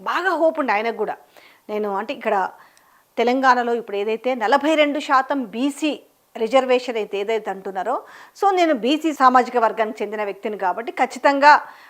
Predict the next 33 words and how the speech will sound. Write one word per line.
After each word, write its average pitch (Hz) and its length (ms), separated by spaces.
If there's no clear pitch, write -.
అంటే 247 120
తె-, 254 160
ఒక 220 180
ఉద్యమకారుని 233 800
నేను, 226 280
అందులో 226 340
నుంచి 233 340
బీఆర్ఎస్ 226 500
నుంచి 208 280
బయటకు 208 360
వచ్చిన 220 240
వ్యక్తిని, 202 340
ఖచ్చితంగా 311 600
ఆయనకి 285 540
ఆ 233 280
చీఫ్ 392 220
పదవి 262 300
వస్తుందని 277 640
చెప్పేసి 226 360
చాలా 269 440
అనుకున్నారు 277 460
జనాలు 277 280
కూడా, 294 140
తెలంగాణ 311 400
ప్రజలు 294 360
కూడా 302 160
అనుకున్నారు. 247 420
అరే 302 220
ఈటల 302 180
రాజేందర్కి 269 380
ఇస్తే 247 180
మంచిగుంటది, 240 680
బీజేపీ 240 640